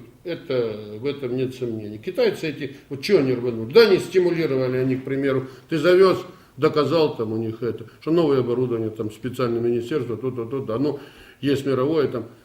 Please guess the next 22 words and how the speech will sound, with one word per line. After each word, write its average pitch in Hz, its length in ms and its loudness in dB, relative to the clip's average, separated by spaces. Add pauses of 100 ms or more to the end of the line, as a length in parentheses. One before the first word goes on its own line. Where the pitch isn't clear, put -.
по 185 80 0
производству 147 640 2
опять, 113 320 -2
я 107 380 0
чего, 117 280 -4
спичек 135 600 0
там, 110 160 -8
господи. 101 540 -6 (340)
Но 165 80 4
ты 185 160 4
доказал, 156 420 2
что - 160 -4
это 127 240 -4 (260)
действительно 151 440 -2
современное, 135 500 0
действительно 123 560 -2
новое. 95 320 -6 (960)
Они 214 180 6
на 220 140 8
десять 185 360 4
лет 123 200 0
освобождали 117 720 -4